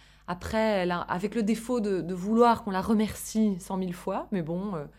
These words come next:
je la remercie avec plaisir parce qu'elle se couperait en, en quatre pour faire plaisir aux autres. Euh, donc elle a vraiment à,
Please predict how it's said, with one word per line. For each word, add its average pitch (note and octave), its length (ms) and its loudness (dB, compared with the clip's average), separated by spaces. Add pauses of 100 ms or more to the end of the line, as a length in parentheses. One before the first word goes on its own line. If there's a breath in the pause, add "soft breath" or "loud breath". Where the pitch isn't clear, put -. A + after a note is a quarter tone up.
(240 loud breath)
je - 100 -20
la E3+ 80 0
remercie F3+ 300 -2
avec F#3 80 -4
plaisir F#3+ 320 -2
parce G#3+ 120 -6
qu'elle G3 120 -6
se - 100 -8
couperait A3 360 -8
en, F#3 220 -8 (460 soft breath)
en F3 120 -8
quatre A#3 420 -4
pour - 240 -12
faire - 180 -10
plaisir F3 320 -6
aux E3 160 -8
autres. - 220 -12 (640 soft breath)
Euh, E3 300 -6 (140)
donc F3+ 160 -8
elle E3+ 80 -6
a E3 80 -8
vraiment G#3 480 -4
à, F3 180 -4